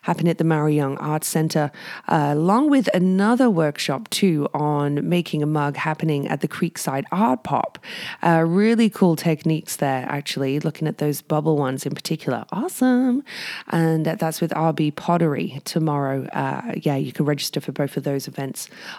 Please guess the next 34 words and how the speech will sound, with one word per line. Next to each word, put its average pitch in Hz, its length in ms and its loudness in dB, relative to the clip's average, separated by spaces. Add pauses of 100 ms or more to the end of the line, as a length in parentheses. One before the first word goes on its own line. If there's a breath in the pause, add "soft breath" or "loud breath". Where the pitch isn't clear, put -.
(120)
online. 143 1120 -2
But 214 120 0
if 208 80 -2
you're 214 100 0
looking 208 220 0
for 170 120 0
live 147 320 0
music, 220 960 -2 (380 loud breath)
couple 208 300 2
options 170 380 0
for 151 300 0
you. 170 200 0
How 190 180 0
about 160 240 -2
the 151 80 -8
fact 147 360 -6 (380 loud breath)
that 135 400 -4
Ruckus 226 460 0
Deluxe 156 400 -2
are 160 40 -2
playing 131 420 -6 (140)
at 147 440 -4 (160)
the 165 180 0
Dublin 226 320 2
Gate 277 220 -2
today? - 320 -4
Yeah, 185 260 -2
for - 220 -4
Après 165 480 -2
and 196 260 0
at 190 100 -4
nine 131 200 -6
P 123 200 -8
M, 139 220 -10